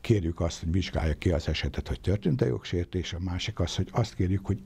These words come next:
indítson eljárást a hatóság, és akkor a hatóságnak eljárást kell indítani a, az adott ügyben, és akkor annak majd meg lesz egy eredménye. Vagy fordulhatok bírósághoz, és a bíróság gyorsított eljárásban, hát a területileg ill-,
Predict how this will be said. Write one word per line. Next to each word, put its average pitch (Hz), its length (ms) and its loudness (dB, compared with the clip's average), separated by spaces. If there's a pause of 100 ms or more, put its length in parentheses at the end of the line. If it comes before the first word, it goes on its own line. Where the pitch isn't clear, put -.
indítson 107 560 2
eljárást 73 540 -2
a 85 40 2
hatóság, 92 400 0
és 95 140 -2
akkor 85 200 -2
a 76 40 2
hatóságnak 87 540 0
eljárást 76 560 2
kell 71 140 -2
indítani 76 520 0
a, 76 200 -2 (340)
az 76 240 0
adott - 380 -2
ügyben, 101 540 0 (600)
és - 220 2
akkor - 320 -2
annak 87 300 0
majd 76 180 2 (220)
meg - 220 -8
lesz 65 220 -4
egy 69 160 0
eredménye. 87 680 2 (1040)
Vagy 127 180 4
fordulhatok 120 960 -2
bírósághoz, 117 880 0
és 120 180 -2
a 101 80 0 (120)
bíróság 107 460 2
gyorsított 85 500 -2
eljárásban, 82 800 2
hát 95 200 0
a 98 40 2
területileg 76 680 2
ill-, - 240 0